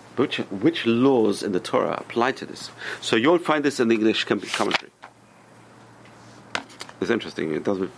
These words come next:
doesn't talk about it. So I'm just gonna give it to you from here, which is the original text of the Mishnah Torah. Number one, the Torah says that you should, you should,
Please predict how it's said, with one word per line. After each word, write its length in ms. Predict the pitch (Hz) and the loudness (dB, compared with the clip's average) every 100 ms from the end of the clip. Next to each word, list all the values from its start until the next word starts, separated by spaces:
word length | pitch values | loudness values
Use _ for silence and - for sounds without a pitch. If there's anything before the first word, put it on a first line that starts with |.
| - | -8
doesn't 160 | 95 85 | -4 -2
talk 100 | 98 | -2
about 140 | 78 | -4
it. 60 | 78 | -6
So 140 | - | -2
I'm 60 | 104 | -2
just 140 | 127 | -2
gonna 140 | 127 113 | 0 2
give 140 | 143 | 0
it 20 | - | -2
to 80 | |
you 40 | 113 | -4
from 200 | - 110 | 0 0
here, 320 | 135 170 185 - - - - - | 4 2 0 -8 -20 -18 -10 -4
which 140 | 110 | 0
is 120 | 104 | 2
the 60 | 107 | 4
original 300 | 120 131 110 | 4 2 -2
text 280 | - 127 - | -2 -4 -4
of 60 | 101 | -2
the 40 | |
Mishnah 260 | 107 - - | -2 -2 -2
Torah. 240 | 98 - - - - - - 165 | -2 -2 -12 -20 -20 -20 0 2
Number 180 | 175 | 4
one, 200 | 170 110 - - - - | 4 2 -4 -20 -20 -4
the 80 | 120 | -2
Torah 260 | - 180 135 | 2 2 2
says 560 | - 165 196 214 - - _ - - - - - - - - - - - - - - - | 2 4 4 0 -6 -20 _ -20 -20 -20 -20 -20 -20 -20 -20 -20 -20 -20 -20 -20 -20 -6
that 100 | 120 | -2
you 140 | 117 113 | 2 2
should, 240 | 104 87 - - - - | 0 -4 -10 -20 -8 -2
you 80 | 127 | -2
should, 240 | 104 | -2